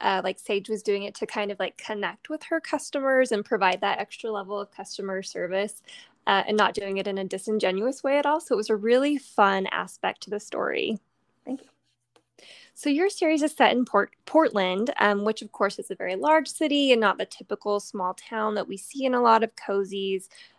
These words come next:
Speaker 1: But readers do still get a real sense of community from the characters in the rail yard. So how did you go about infusing the story with that feeling of camaraderie and community?
Speaker 2: Well, and I basically, when I looked at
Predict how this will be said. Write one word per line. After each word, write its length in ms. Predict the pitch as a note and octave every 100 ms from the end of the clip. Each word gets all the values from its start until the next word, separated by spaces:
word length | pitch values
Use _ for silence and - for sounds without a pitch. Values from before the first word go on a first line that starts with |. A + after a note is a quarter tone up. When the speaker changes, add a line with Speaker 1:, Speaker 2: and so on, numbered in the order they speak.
| _
Speaker 1:
But 160 | A#3
readers 380 | B3+ D4 F4 D4
do 220 | - G#3+
still 260 | A3 - C#4
get 120 | C#4
a 60 | D4
real 200 | C#4 D4+
sense 360 | - G3 G#3
of 200 | - G3+
community 580 | - D#4 C4 A#3+ A3+ A3+
from 240 | A3 G#3+ G3+
the 80 |
characters 480 | G#3 G3+ G3 G#3+ G3+
in 80 | G#3
the 80 | G3+
rail 260 | F#3 F#3
yard. 360 | F#3 F3+ F3+ F3+ _ _ -
So 160 | C4+
how 160 | B3+ E4
did 220 | G4 -
you 80 | G4
go 160 | B3+
about 280 | A#3 G#3+ G#3
infusing 640 | G#3+ G#3+ - C4 D4 D4
the 100 | B3+
story 360 | B3 - G#3 G3+
with 180 | G3 -
that 240 | G3+ -
feeling 240 | G#3 G#3 G3
of 120 | F#3+
camaraderie 880 | - G#3 G3+ G3+ G3+ G3+ F#3+ F#3 F#3
and 180 | F3 F#3
community? 800 | - F#3 F#3 F3+ - - - - _ _ _ _ _ _ _ _ _ _ _ _
Speaker 2:
Well, 120 | C#4
and 80 | C4+
I 40 | C4
basically, 440 | D#4+ E4 - -
when 100 | A3
I 40 |
looked 240 | G#3 A#3
at 100 | A3